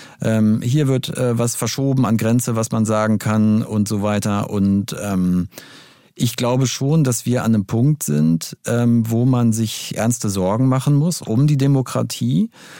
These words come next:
Ähm, ich hätte nie gedacht, dass das so weit kommt in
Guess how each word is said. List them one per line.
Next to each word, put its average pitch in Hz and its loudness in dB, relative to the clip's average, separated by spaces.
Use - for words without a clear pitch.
Ähm, 113 2
ich 110 0
hätte 120 0
nie 127 4
gedacht, 113 0
dass 120 -2
das 110 -4
so 104 0
weit 95 -2
kommt 110 0
in 127 2